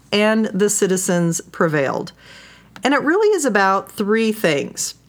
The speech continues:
Number one, the E U is essentially an unelected government based in Brussels.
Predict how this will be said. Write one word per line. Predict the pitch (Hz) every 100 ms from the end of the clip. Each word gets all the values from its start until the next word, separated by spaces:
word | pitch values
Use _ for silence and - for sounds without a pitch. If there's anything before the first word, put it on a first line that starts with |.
| _ _ _ _ _ _ - 170
Number | 208 214 214
one, | 175 151 147 170 - _ _ _
the | 214
E | 262 294 359
U | 247 226 185 165 170 - -
is | 208 226
essentially | - 277 330 - 233 202 196 180
an | 190 - 202
unelected | 220 285 - 220 208 190 190 196 180 - 139
government | - 202 214 165 147 160 156
based | 185 196 -
in | 180
Brussels. | 151 165 220 - 127 - -